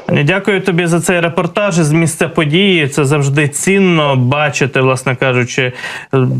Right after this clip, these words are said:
своїми очима те, що відбулося, наслідки цього жахливого обстрілу російського терору по Харкову.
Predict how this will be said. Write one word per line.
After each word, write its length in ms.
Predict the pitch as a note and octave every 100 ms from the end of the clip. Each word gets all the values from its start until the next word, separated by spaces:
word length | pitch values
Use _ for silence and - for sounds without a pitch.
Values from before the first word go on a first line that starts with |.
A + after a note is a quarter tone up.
| B4+
своїми 520 | - E3 F3+ F3+ D#3
очима 480 | C#3 C3+ - G3+ D#3+
те, 180 | C3+ C#3+
що 160 | - C#3+
відбулося, 520 | C#3 D#3 G3 D#3+ D3
наслідки 560 | D3 C#3 - B2+ -
цього 280 | B2 C#3 A#2+
жахливого 600 | A#2 B2+ D#3 C#3 B2+ C3+
обстрілу 520 | D#3+ - D#3 C#3 B2
російського 520 | A#2+ A#2 C3 B2 C3+ B2
терору 380 | C3+ C#3 C3
по 120 | A#2+ C3+
Харкову. 520 | E3+ E3 D#3 C#3+